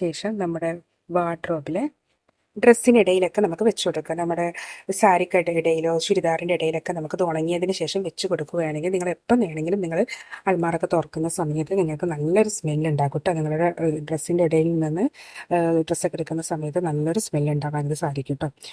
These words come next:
അപ്പോൾ ഇത് നമുക്ക് സോപ്പ് തന്നെ വേണമെന്നില്ല, നിങ്ങൾക്ക് ഇഷ്ടമുള്ള സോപ്പ് ഏതായാലും മതി. ഇനിയിപ്പോൾ സോപ്പ് ഇല്ലെങ്കിൽ തന്നെ നമുക്ക് വേറെ ഏതെങ്കിലും, വേറെ ഏതെങ്കിലും ഫ്രാഗ്രൻസ് ആയാലും മതി ട്ടോ. ഇപ്പോൾ ചിലപ്പോൾ നമുക്ക് ചിലർക്ക് കംഫർട്ടിൻ്റെ സ്മെല്ലായിരിക്കും ഭയങ്കര ഇഷ്ടം.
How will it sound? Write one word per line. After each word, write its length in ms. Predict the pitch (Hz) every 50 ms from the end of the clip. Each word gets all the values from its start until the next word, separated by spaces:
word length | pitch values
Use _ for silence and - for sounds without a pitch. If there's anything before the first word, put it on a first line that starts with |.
| - - - - -
അപ്പോൾ 120 | - - 220
ഇത് 100 | 202 220 226 247 254 233 214
നമുക്ക് 220 | 202 196 - 226 226 -
സോപ്പ് 220 | 220 185 170 - 185 196
തന്നെ 160 | 190 196 220 214
വേണമെന്നില്ല, 380 | 185 175 185 190 190 180 175 185 180
നിങ്ങൾക്ക് 240 | 170 165 165 185 185
ഇഷ്ടമുള്ള 360 | - - - 180 185 185 190 208 - -
സോപ്പ് 220 | 185 170 - 202 190 175
ഏതായാലും 300 | 175 175 175 190 196 180
മതി. 120 | 175 175 185 180
ഇനിയിപ്പോൾ 220 | 180 - 214 - -
സോപ്പ് 220 | 175 165 - - 202
ഇല്ലെങ്കിൽ 240 | 185 175 185 220 226 -
തന്നെ 140 | 190 190 196 190
നമുക്ക് 180 | 165 160 - 185 175 165
വേറെ 160 | 165 175 180 170
ഏതെങ്കിലും, 340 | - 165 160 170 208 294 339 - - - - _ _ _ _ _ _ _ _ _ _ _ -
വേറെ 180 | 202 202 202 196 185
ഏതെങ്കിലും 340 | 190 190 214 226 233 285 294 294
ഫ്രാഗ്രൻസ് 460 | 240 196 180 165 165 175 175 190 - 185
ആയാലും 220 | 170 165 165 165 160 160
മതി 120 | 156 160 151
ട്ടോ. 80 | - 196 175 160 160
ഇപ്പോൾ 140 | - 190 185 -
ചിലപ്പോൾ 280 | 180 165 165 - 202 196
നമുക്ക് 220 | 196 185 - 196 196 -
ചിലർക്ക് 300 | 196 180 170 - - 202 - 196
കംഫർട്ടിൻ്റെ 480 | 175 170 - - 185 - 190 190 190 -
സ്മെല്ലായിരിക്കും 580 | - 180 170 156 160 160 160 156 - 190 196 180
ഭയങ്കര 300 | 160 151 151 160 160 160 -
ഇഷ്ടം. 240 | - - - 277